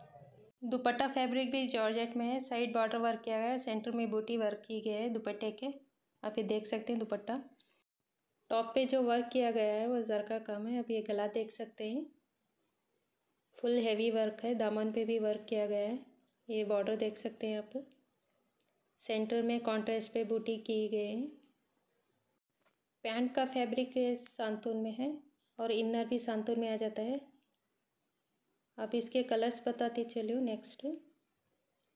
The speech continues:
डार्क कलर शेड्स में आ जाते हैं ये। ये ब्लू कलर में है, बैक साइड प्लेन आता है और स्लीव्स भी प्लेन है इसके।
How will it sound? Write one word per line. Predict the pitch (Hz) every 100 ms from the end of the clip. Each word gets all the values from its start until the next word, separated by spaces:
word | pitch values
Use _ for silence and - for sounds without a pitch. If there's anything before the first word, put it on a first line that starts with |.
| _
डार्क | 226 226 240
कलर | 247 247
शेड्स | 247 254 240 -
में | 247
आ | 233
जाते | 226 220 220
हैं | 226
ये। | 269 311 - _ _ _ _ _ _ _ _ _ _ _ _ _ _ _ _ _ _ _ _ _ _ _ _ _ _ _ _ _ _ _ _ _ -
ये | 254 233
ब्लू | 233 254
कलर | 254 240 240 226
में | 226
है, | 220 277 302 - _ _ _ 226
बैक | 247 247
साइड | 277 269
प्लेन | 254 247 254
आता | 247 247
है | 262 269
और |
स्लीव्स | 247 247 240 240
भी | 254
प्लेन | 254 220 226
है | 233
इसके। | 220 - 247